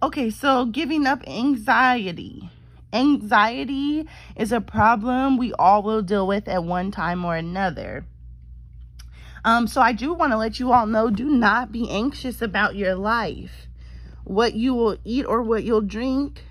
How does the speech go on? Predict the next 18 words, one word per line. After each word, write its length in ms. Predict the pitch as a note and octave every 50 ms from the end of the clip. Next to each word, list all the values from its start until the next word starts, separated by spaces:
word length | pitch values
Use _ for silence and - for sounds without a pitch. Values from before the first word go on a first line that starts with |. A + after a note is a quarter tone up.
| - - -
you 160 | - - G#3
know, 200 | A3+ G#3+ G3 G3+
what 260 | G#3 G3 F#3+ F#3+ - -
you 80 | A3
put 220 | F#3+ - G#3+ G3 F#3+
on, 500 | G#3 G#3+ G#3 G#3 G#3 G#3 G3+ G#3 A3+ - - - - - - - - - - - -
um, 220 | - G#3+ G#3+ - -
all 220 | G3 G#3+ B3+ C#4
of 120 | C4 A3
these 260 | G#3+ C4 C4 B3 - -
things. 760 | - B3+ D4 D#4+ - E3 - - - G#3 G#3 - - - - - - - - - - - - - - - - - - - - - - - -
I 160 | G3+ A#3+ C4
don't 180 | C4 C#4+ C#4+ C#4
really 280 | C#4+ D#4+ D#4+ D#4+ D4+ D4
like 340 | C#4+ C4 A3+ B3 A#3 -
using 340 | A3 A#3 C4+ B3 C#4 C#4 C#4
the 120 | A#3 C4+ B3
word 340 | A3+ A#3+ A#3+ B3 G3+ -